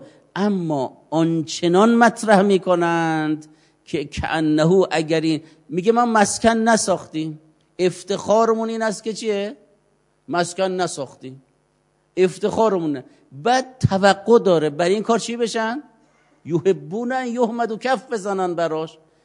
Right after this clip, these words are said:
بگن «باریکلا تو نساختی.» باریکلا که نساختی. «یحبون ان یحمدوا بما لم یفعلوا»، فعل رو ترک کردن دا، اما اینها در حقیقت چی هستش؟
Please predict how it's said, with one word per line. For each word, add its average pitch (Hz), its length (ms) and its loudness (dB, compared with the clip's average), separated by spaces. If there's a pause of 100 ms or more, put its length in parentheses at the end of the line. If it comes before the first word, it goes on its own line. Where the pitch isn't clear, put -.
(120)
بگن 233 280 0
«باریکلا 240 760 2
تو 220 140 -2
نساختی.» 220 560 -2
باریکلا 175 800 -8
که 175 140 -14
نساختی. 147 760 -14 (220)
«یحبون 175 880 0 (100)
ان 202 140 0
یحمدوا 185 960 -2 (320)
بما 240 460 4
لم 247 340 4
یفعلوا»، 156 680 2 (340)
فعل 269 480 2
رو 277 80 8
ترک 262 320 0
کردن 220 480 -2
دا، 160 540 2 (320)
اما 170 600 2
اینها 160 520 0
در 190 200 2
حقیقت 175 220 -2
چی 220 120 -2
هستش؟ 220 640 -2